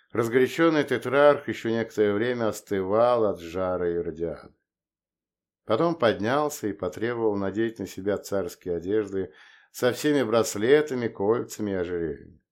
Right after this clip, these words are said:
С одной стороны, ему было противно пыжиться перед явным прощелыгой, но, с другой стороны, коль унизился и позвал к себе – не унижать же себя и далее, встречая не в царском одеянии.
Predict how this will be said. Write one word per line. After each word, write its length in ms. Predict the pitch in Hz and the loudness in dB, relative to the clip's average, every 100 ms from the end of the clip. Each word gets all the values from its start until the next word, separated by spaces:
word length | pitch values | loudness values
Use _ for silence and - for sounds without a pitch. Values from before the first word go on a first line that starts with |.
| _ _ _ _ _ _ _ _ _ _ | _ _ _ _ _ _ _ _ _ _
С 140 | - | -4
одной 320 | 104 120 143 | -2 0 0
стороны, 380 | 139 120 123 135 | 0 0 0 -2
ему 200 | 131 127 | -4 -6
было 200 | 120 123 | -6 -6
противно 680 | 120 120 117 165 151 104 87 | -4 -4 -4 -8 -4 -4 -6
пыжиться 720 | - 87 78 78 - 80 - _ _ | -8 -10 -10 -14 -16 -16 -18 _ _
перед 240 | - 104 95 | -4 -2 0
явным 460 | 101 92 82 85 | 0 0 -2 -6
прощелыгой, 840 | 85 85 - 90 87 82 80 78 - - _ _ _ _ | -8 -10 -10 -8 -8 -8 -8 -12 -14 -20 _ _ _ _
но, 240 | 107 147 175 | 0 2 4
с 60 | |
другой 320 | 160 151 165 | 2 4 4
стороны, 680 | 156 - 135 135 139 170 170 | 4 4 6 6 6 2 0
коль 300 | - 123 113 | -2 -2 2
унизился 680 | 113 120 143 120 107 - 104 | 2 2 0 0 -2 -2 -4
и 40 | |
позвал 540 | 98 101 92 95 95 90 | 0 0 0 0 0 -2
к 20 | |
себе – 580 | - 92 107 131 131 131 _ _ - | -6 -6 0 0 0 -6 _ _ -6
не 120 | 113 | -2
унижать 560 | 127 120 110 107 135 131 | 0 2 2 4 4 2
же 140 | 117 | -2
себя 340 | 113 101 110 113 | -6 0 6 6
и 100 | 113 | 4
далее, 540 | 131 135 92 85 80 | 2 2 2 -2 -4
встречая 680 | - 90 90 - 98 95 92 | -8 -8 -8 -2 0 0 -2
не 140 | 92 | -8
в 60 | - | -6
царском 500 | 98 78 - 85 87 | -4 -4 -6 -10 -10
одеянии. 480 | 101 101 67 65 | -6 -6 -8 -12